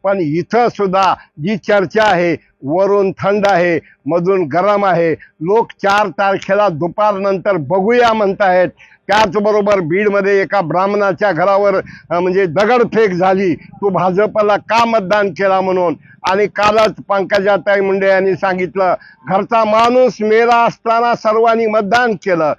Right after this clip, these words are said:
दोन माणसं अपघातामध्ये जखमी झाले असताना आणि एक मेला असताना सुद्धा लोकांनी मतदान केलं." मित्र हो,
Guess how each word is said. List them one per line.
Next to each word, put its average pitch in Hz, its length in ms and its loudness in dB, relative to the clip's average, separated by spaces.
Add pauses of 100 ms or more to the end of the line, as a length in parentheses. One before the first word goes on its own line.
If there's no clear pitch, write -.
(260)
दोन 226 280 2
माणसं 226 360 0
अपघातामध्ये 220 840 0
जखमी 202 440 -2
झाले 208 280 2
असताना 220 540 0
आणि 226 420 2
एक 226 140 2
मेला 226 420 2
असताना 202 480 -2 (320)
सुद्धा 208 380 0
लोकांनी 208 420 0
मतदान 190 480 0
केलं." 175 340 -2 (320)
मित्र 165 260 -4
हो, 220 420 2